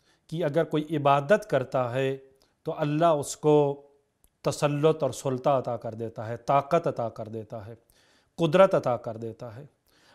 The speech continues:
یہ امام صادق علیہ الصلوۃ والسلام کا فضیل ابن عیاض کو جو نصیحت کی اور جو فرمان ہے وہ آپ کی خدمت میں پیش کیا۔ فرماتے ہیں، "یا فضیل، العبودیت جوہرۃ"،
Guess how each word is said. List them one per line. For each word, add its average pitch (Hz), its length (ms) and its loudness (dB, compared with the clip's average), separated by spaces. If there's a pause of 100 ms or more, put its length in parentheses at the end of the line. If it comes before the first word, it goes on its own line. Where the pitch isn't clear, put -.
یہ 185 160 6
امام 165 260 2
صادق 156 380 2
علیہ 156 100 2
الصلوۃ 143 340 -2
والسلام 143 500 -4
کا 131 300 -2 (400)
فضیل 151 420 2
ابن 139 160 -2
عیاض 139 680 2 (460)
کو 143 120 -4
جو 135 120 0
نصیحت 135 640 -2
کی 143 140 -6
اور 127 140 0
جو 127 140 -6
فرمان 131 460 -4
ہے 123 200 -6
وہ 139 140 0
آپ 123 140 -2
کی 127 60 -12
خدمت 123 280 -10
میں 120 120 -10
پیش 117 300 -12
کیا۔ 135 280 -2 (460)
فرماتے 139 380 -2
ہیں، 147 120 -2
"یا 139 160 2
فضیل، 151 560 4 (600)
العبودیت 151 1000 0 (120)
جوہرۃ"، 165 580 4